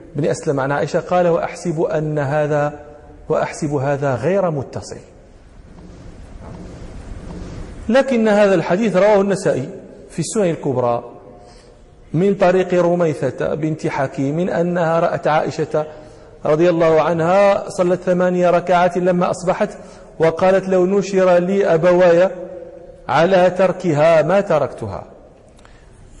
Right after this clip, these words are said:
ولذلك لما ذكر الدارقطني، آه، إسناد الموطأ، قال: "ورواه مالك في م-، مالك بن أنس في موطئه عن زيد بن أسلم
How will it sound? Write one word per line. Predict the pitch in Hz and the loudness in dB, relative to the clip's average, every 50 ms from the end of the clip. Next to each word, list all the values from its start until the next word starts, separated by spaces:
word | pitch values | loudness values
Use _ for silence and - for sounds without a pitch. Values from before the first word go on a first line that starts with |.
| - - - - - | -20 -20 -20 -10 -4
ولذلك | - 143 160 196 202 196 196 | -2 0 0 0 0 0 -2
لما | 190 190 190 180 175 | -2 0 0 0 0
ذكر | 170 175 170 - 175 165 | 0 0 -2 0 -2 -2
الدارقطني، | 151 139 143 151 151 151 147 - 151 - - 160 147 143 139 - - - - - - - | -2 -2 -2 -2 -2 -4 -4 -6 -8 -8 -6 -4 -4 -4 -4 -4 -8 -10 -16 -10 -6 -4
آه، | - 85 - 60 58 - - 175 | -2 0 0 0 -2 -2 -4 -6
إسناد | - - 165 156 147 131 | -8 -4 -2 -2 0 0
الموطأ، | 135 131 135 135 135 135 135 135 208 196 - | 0 0 0 0 -2 -2 -2 -2 -4 -4 -4
قال: | - - - 165 160 160 156 | -6 -6 -2 0 0 2 2
"ورواه | 151 147 143 147 147 147 147 151 151 131 123 139 | 2 2 2 0 0 0 2 0 0 0 -2 -4
مالك | 143 147 143 139 143 139 - 175 160 | -2 -2 -2 -4 -4 -6 -6 -6 -6
في | - 165 151 | -4 -4 -4
م-، | 151 156 180 185 | -4 -4 -2 -2
مالك | 147 147 143 147 147 - | -2 -2 -2 -2 -2 -2
بن | 143 151 156 | -2 -2 0
أنس | - 147 147 143 - 156 | 0 0 -2 -2 -2 -4
في | 147 - - | -4 -4 -4
موطئه | 147 147 143 143 147 - - - - 143 170 175 | -2 -2 -2 -2 -2 -4 -4 -2 -2 -2 -2 -2
عن | 143 151 156 147 | -2 -2 -2 -2
زيد | 135 160 160 151 156 | -2 -2 -2 0 -2
بن | 143 139 160 | -2 -2 -2
أسلم | - - - - 180 196 208 196 - - | -2 -2 -4 -2 -2 0 0 0 -2 -6